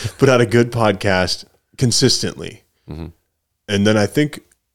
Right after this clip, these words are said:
Speaker 1: some of you may already know, but that's gonna help develop a, a good listener base. And so how many are listening doesn't matter, but we've, we've got the most listeners in Great Falls,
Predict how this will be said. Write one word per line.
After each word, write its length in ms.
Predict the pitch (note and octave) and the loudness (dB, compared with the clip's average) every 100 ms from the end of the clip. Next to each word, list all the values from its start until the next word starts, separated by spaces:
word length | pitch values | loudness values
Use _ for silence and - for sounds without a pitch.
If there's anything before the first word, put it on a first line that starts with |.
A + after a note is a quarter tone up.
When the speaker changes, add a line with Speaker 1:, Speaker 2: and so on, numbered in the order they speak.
| _ - | _ -4
Speaker 1:
some 220 | - C#3 | 2 4
of 120 | C3+ | 4
you 80 | A2+ | 4
may 160 | G#2 G2+ | 4 2
already 200 | G2 F#2+ | 0 0
know, 160 | F#2+ | -2
but 140 | F2 F2+ | -4 -2
that's 240 | G#2 - | -4 -2
gonna 180 | A#2+ G2+ | -4 -4
help 260 | G2+ G2 | -4 -6
develop 480 | - F#2+ F#2+ G2 G2 | -6 -4 -2 -4 -4
a, 300 | G2 F#2+ F#2+ - | -4 -2 -4 -6
a 100 | G#2 | -4
good 180 | A2 | -2
listener 340 | G#2 G#2+ A#2 G#2 | -2 -4 -4 0
base. 400 | A2+ G2 - - _ _ _ _ - | 0 0 -4 -14 _ _ _ _ -2
And 120 | A2+ | 2
so 180 | B2+ - | 4 4
how 220 | G#2 A2+ | 4 4
many 340 | A#2 A#2 A2 | 4 4 4
are 160 | G#2+ G2 | 2 2
listening 400 | G#2 G2+ G#2+ F#2+ | 2 2 -2 0
doesn't 240 | F#2+ F#2+ | -2 -2
matter, 300 | F2+ G2 F2+ | -2 0 -2
but 180 | F2+ F#2+ | -2 -4
we've, 400 | F2 G#2 G2+ F2+ | -2 -2 -2 -6
we've 280 | G#2 G#2+ G#2 | -4 -4 -2
got 440 | A2 G2+ G2+ G2+ - - _ _ _ _ - | 0 0 2 0 -6 -14 _ _ _ _ -6
the 120 | G2+ | 2
most 340 | G2+ C3 - | 4 4 4
listeners 380 | C#3+ - C3+ B2 | 2 2 0 0
in 80 | C3 | 2
Great 200 | A#2+ A#2+ | 2 0
Falls, 460 | A2 F#2 F2+ G2 | 0 -4 -4 -6